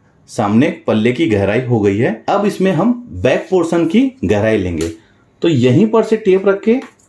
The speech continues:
हमको डेढ़ इंच में ऐसा मार्क कर लेना है। ये, इसे भी फ्रेंच कर्व में हमको ऐसा सेट करना है कि बिल्कुल आके, देखिए, ये हमने निशान लगाया था डेढ़ इंच में, आके बिल्कुल यहाँ पर सेट हो जाना चाहिए।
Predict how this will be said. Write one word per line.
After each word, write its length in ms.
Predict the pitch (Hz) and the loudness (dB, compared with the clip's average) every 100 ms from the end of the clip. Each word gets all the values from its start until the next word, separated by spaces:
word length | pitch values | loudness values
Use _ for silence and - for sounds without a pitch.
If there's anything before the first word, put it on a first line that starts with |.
| _ | _
हमको 320 | 120 127 240 247 | 0 2 2 0
डेढ़ 320 | 104 135 143 | 2 2 2
इंच 160 | 135 147 | 0 0
में 240 | 196 302 - | 0 -2 -4
ऐसा 280 | - 92 175 | -6 -2 -2
मार्क 440 | 165 101 92 98 - | 0 0 0 -4 -2
कर 100 | 110 | -2
लेना 260 | 82 80 76 | 0 -2 -6
है। 200 | 71 78 - | -8 -10 -4
ये, 220 | 85 78 - - _ _ _ _ _ _ _ - | -4 -6 -14 -20 _ _ _ _ _ _ _ 0
इसे 260 | 110 180 | 2 2
भी 100 | 185 214 | 2 0
फ्रेंच 300 | - 170 185 | 0 -2 0
कर्व 220 | 190 196 | 0 2
में 140 | 190 | 2
हमको 280 | 190 185 208 | 2 2 0
ऐसा 180 | - 165 | 0 0
सेट 220 | 170 180 | 0 -2
करना 260 | - 185 185 | 0 0 0
है 140 | 220 285 | 0 -2
कि 400 | - 190 254 - - | 0 0 0 -2 -2
बिल्कुल 500 | 101 127 131 120 - | 0 0 0 -2 0
आके, 360 | 123 135 139 208 | 0 -2 -2 -2
देखिए, 480 | 139 113 180 269 - - | 0 -2 0 -2 -4 -2
ये 160 | 107 | 0
हमने 260 | 135 135 143 | 2 2 2
निशान 240 | 120 123 | 0 -2
लगाया 300 | 139 147 160 | -2 0 -2
था 160 | 165 226 302 _ | -2 -6 -6 _
डेढ़ 140 | 107 | 0
इंच 160 | 127 147 | 0 0
में, 180 | 175 262 - _ _ | -2 -4 -8 _ _
आके 280 | - 107 - | -6 -4 -2
बिल्कुल 300 | 135 120 170 | -2 0 2
यहाँ 180 | 135 120 | 2 2
पर 160 | 180 220 | 0 -2
सेट 240 | - 117 | -2 -2
हो 40 | 98 | -2
जाना 160 | 87 76 | -4 -4
चाहिए। 380 | 76 67 71 | -6 -8 -12